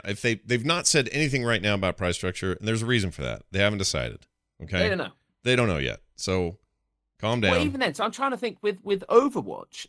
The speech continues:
Speaker 2: they didn't announce it for ages.
Speaker 1: Yeah.
Speaker 2: They just said, "Hey, here's Overwatch."
Speaker 1: Yeah.
Speaker 2: And then they didn't, everyone was like, "Is it gonna be free to play and we buy the heroes?
Speaker 1: Mm-hmm.
Speaker 2: Is it gonna be this? Is it gonna be that?" Uh, and, uh, in the end, they said,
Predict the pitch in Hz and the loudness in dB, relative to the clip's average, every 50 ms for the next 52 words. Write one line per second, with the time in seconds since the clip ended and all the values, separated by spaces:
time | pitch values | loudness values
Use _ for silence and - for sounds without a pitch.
0 | _ - 135 165 151 143 190 190 208 - - 170 165 156 151 - - - - 127 | _ -4 -4 -2 -2 0 -2 -2 -2 -4 -4 -4 -2 -4 -4 -4 -8 -6 -4 -4
1 | 117 - _ _ - - - - _ 147 139 127 127 117 - - - - - - | -6 -6 _ _ -20 -18 -18 -16 _ -6 -6 -4 -4 -6 -8 -12 -16 -12 -8 -6
2 | 67 - - 62 80 - 131 139 156 143 - 170 143 139 208 233 175 117 - 139 | -6 -6 -6 -8 -8 -6 -4 -4 -4 -2 -2 -2 0 0 0 0 0 0 -2 -4
3 | 202 214 202 208 175 127 104 98 - - - - - - - 78 73 69 - - | -4 -2 0 0 0 0 -2 -8 -14 -16 -16 -16 -14 -10 -8 -8 -8 -8 -10 -14
4 | _ _ - 139 147 151 156 165 160 151 143 208 202 170 - - 175 185 190 190 | _ _ -6 -4 -2 -2 -2 -2 -2 -2 -2 -4 -6 -6 -2 0 0 0 2 0
5 | 170 147 165 139 120 127 113 127 120 - 143 139 123 131 123 - 156 147 131 - | 0 0 -2 -2 -4 -4 -6 -6 -4 -4 -4 -2 -2 -4 -6 -8 -8 -8 -8 -4
6 | - 143 160 185 214 196 147 123 117 143 147 147 139 131 117 147 165 180 208 240 | -2 -2 0 0 0 -2 -2 -4 0 0 0 0 0 0 0 0 0 0 0 -2
7 | 254 285 254 - - - - 78 78 76 78 80 - 127 147 139 151 143 131 117 | -2 -4 -6 -10 -12 -12 -10 -10 -8 -8 -6 -6 -4 -6 -4 -2 0 0 0 0
8 | 127 131 123 160 202 220 180 165 143 143 135 139 131 131 139 175 214 233 233 - | 0 0 0 2 0 0 -2 -4 -6 -6 -6 -4 -4 -2 0 0 0 0 -2 -4
9 | _ _ _ _ _ _ _ - 143 139 139 135 - - 139 147 147 143 143 139 | _ _ _ _ _ _ _ -2 0 2 2 0 0 0 0 0 0 0 0 0
10 | 139 143 139 135 - - - - 139 139 139 135 131 - - 170 170 165 165 170 | 0 0 -2 -2 -4 -8 -10 -6 -4 -2 -2 -2 -2 -2 -2 -4 -2 0 0 -2
11 | 165 151 151 143 139 - 156 151 - | 0 -2 -2 -2 -2 -2 -4 -4 -4